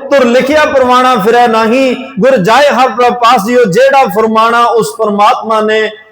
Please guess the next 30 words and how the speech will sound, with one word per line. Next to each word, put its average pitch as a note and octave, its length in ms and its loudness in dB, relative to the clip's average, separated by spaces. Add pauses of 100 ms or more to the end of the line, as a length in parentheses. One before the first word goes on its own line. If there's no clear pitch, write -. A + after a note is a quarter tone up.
(140)
ਲਿਖ C#4 400 0
ਦਿੱਤਾ, G#3+ 720 0
ਸਾਡੀ B3+ 420 -2
ਜੀਵਨ A#3 500 -2
ਜ਼ਿੰਦਗੀ A3+ 500 -2
ਦੇਣ B3 320 0
ਲੱਗਿਆਂ, A3 380 0
"ਮਰਨ A3 320 0
ਲਿਖਾਏ A3 460 0
ਮੰਡਲ A3 420 -2
ਮੈਂ A3+ 160 -2
ਆਏ" A3 280 2
ਦਾ A3 160 0
ਜਿਹੜਾ G#3 240 0
ਲੇਖ G3 340 0
ਲਿਖਿਆ G#3+ 480 0
ਗਿਆ, A#3+ 560 0 (180)
ਇਹ A3 100 0
ਕਿਸੇ A#3+ 520 -2
ਵੀ A3 140 -4
ਕੀਮਤ G3 380 -4
ਤੇ G3+ 200 -2
ਫਿਰਨਾ F3+ 420 -2
ਨਹੀਂ, G#3+ 380 -2 (280)
ਇਹਨੂੰ C4+ 300 0
ਬਦਲਿਆ B3+ 400 0
ਨਹੀਂ A3 180 -2
ਜਾ G3 180 2
ਸਕਦਾ, G#3+ 760 -2
ਇਹਨੂੰ D4 440 0